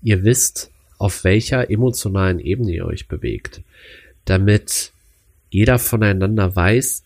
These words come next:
welche Rücksicht man auch nehmen muss in dieser schweren Zeit. Klar, wenn jetzt die Kitas zu sind, die Schulen zu sind, dann kann man immer noch rausgehen, das ist auch gut so. Aber wenn man eben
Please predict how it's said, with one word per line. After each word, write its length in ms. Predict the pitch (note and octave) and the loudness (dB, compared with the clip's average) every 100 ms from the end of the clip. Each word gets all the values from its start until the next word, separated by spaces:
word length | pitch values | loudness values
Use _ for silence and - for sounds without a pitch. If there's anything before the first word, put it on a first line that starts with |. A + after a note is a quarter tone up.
| - | -10
welche 580 | F2+ F2 F#2+ A2+ B2+ G2+ | -6 0 0 2 -2 -2
Rücksicht 640 | A#2+ - B2+ - - - | -2 -2 -2 -4 -8 -8
man 220 | F2+ E2+ | -4 -2
auch 220 | - F2 | -2 -4
nehmen 280 | F#2 F2+ F2 | 0 0 2
muss 380 | E2+ F#2+ - - | 2 0 0 -4
in 220 | - F#2 | -4 -4
dieser 280 | F2+ F2 F2 | -2 -2 -2
schweren 480 | - D#2+ D#2+ D#2 D#2+ | -2 -4 -2 -4 -6
Zeit. 440 | - - - - _ _ _ _ _ _ _ _ _ _ _ _ | -6 -6 -8 -18 _ _ _ _ _ _ _ _ _ _ _ _
Klar, 360 | - F2 D#2+ - _ _ | -2 0 0 -4 _ _
wenn 380 | - - F2+ G2 | -14 -6 -2 0
jetzt 240 | G2 - | 0 -2
die 60 | G2 | -6
Kitas 440 | - C#3+ C#3 B2 | -4 0 0 -2
zu 160 | - A#2 | -2 -2
sind, 380 | G#2+ G#2 G2+ - | 0 0 0 -6
die 80 | |
Schulen 340 | - - A#2+ A2+ | -8 0 2 2
zu 140 | - | -2
sind, 460 | G#2+ A2 G#2 G2+ - _ _ _ _ | 0 0 -2 -6 -14 _ _ _ _
dann 80 | A2 | -6
kann 120 | G#2 | -2
man 80 | G#2+ | 0
immer 120 | G#2 | 2
noch 220 | G2 - | 0 0
rausgehen, 720 | F#2+ A#2 B2 - B2+ B2+ B2 | 2 2 2 -2 2 2 2
das 120 | G#2+ F#2+ | 0 -4
ist 140 | F2+ | -6
auch 180 | F#2+ - | -10 -8
gut 240 | C3+ C3+ | -6 -6
so. 360 | - A2+ G#2 - _ _ _ _ _ _ _ _ - _ - | 0 2 2 -2 _ _ _ _ _ _ _ _ -20 _ -2
Aber 200 | G2 F#2+ | 2 2
wenn 100 | G2 | 2
man 160 | G#2 F#2 | 0 0
eben 300 | F#2+ G2 | 0 -2